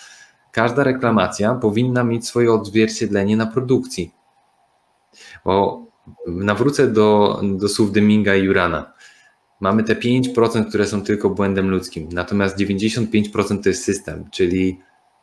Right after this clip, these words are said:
reklamacja musi powodować zmianę pewnych zachowań, pewnych systemów, które mamy w danej organizacji.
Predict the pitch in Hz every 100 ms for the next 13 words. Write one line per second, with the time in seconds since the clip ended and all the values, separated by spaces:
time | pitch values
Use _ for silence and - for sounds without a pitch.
0 | - 92 107 104 104 - 117 117 95 107
1 | 120 120 120 110 104 101 107 104 95 95
2 | 107 107 101 104 95 98 92 95 92 107
3 | 113 101 98 98 92 - - 107 - 110
4 | 101 92 - 101 101 98 95 95 98 95
5 | 92 92 92 92 90 87 -